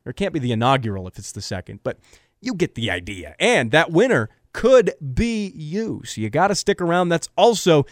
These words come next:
gonna be in the last segment of the show. Now, ladies, gentlemen, Saturn Skies, I, I wanna follow up,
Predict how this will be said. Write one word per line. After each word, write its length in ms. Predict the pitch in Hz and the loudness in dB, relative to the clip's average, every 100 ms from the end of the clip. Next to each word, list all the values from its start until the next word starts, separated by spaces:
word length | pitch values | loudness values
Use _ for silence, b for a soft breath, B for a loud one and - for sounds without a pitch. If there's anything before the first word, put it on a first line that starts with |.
| B B | B B
gonna 140 | 151 | -2
be 120 | 147 143 | -2 -4
in 60 | |
the 140 | 135 120 | -4 -2
last 380 | 139 160 151 | 0 0 0
segment 360 | - 165 151 143 151 | 0 0 0 -2 0
of 180 | 147 | 0
the 80 | 123 | -2
show. 460 | 110 - 180 196 190 B B | -4 0 4 4 4 B B
Now, 180 | 113 110 | -4 -2
ladies, 760 | 107 135 180 196 196 196 139 110 | 0 2 2 2 -2 -2 -4 -6
gentlemen, 640 | 98 139 170 180 185 190 b b b _ | 0 2 2 2 2 0 b b b _
Saturn 520 | - 143 143 160 143 | -6 0 2 2 0
Skies, 600 | - 147 143 165 180 160 - | 2 4 6 6 4 2 2
I, 120 | 160 | 0
I 180 | 208 214 | 2 2
wanna 260 | 294 311 | 4 4
follow 360 | 175 208 214 190 | 2 2 4 6
up, 220 | 156 - | 4 2